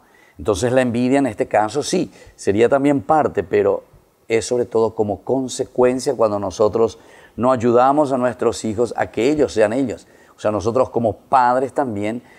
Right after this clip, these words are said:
solamente decimos, "Coache, me embente voy", entonces no somos capaces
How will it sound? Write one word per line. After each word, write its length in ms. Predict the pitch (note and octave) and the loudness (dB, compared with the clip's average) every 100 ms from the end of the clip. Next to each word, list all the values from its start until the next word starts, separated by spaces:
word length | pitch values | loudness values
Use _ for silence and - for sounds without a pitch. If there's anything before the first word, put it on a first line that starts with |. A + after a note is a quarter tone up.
| _ | _
solamente 600 | - C3+ C#3 A#2 B2 B2 | -2 2 2 2 -2 0
decimos, 380 | C3 G2+ A#2 A2+ | 0 0 -4 -2
"Coache, 320 | A#2 A#2+ C3 | 0 0 0
me 80 | B2 | -2
embente 480 | B2 C3 B2+ A#2 C3+ | -2 0 -2 2 4
voy", 340 | B2 G#2+ B2 | 4 2 0
entonces 340 | A#2 G#2 A2 A#2 | -4 -4 -6 -6
no 120 | G#2+ | -6
somos 240 | G#2 G#2+ | -4 -4
capaces 680 | - A#2 - A2 - B2 | -4 -4 0 -2 -2 -4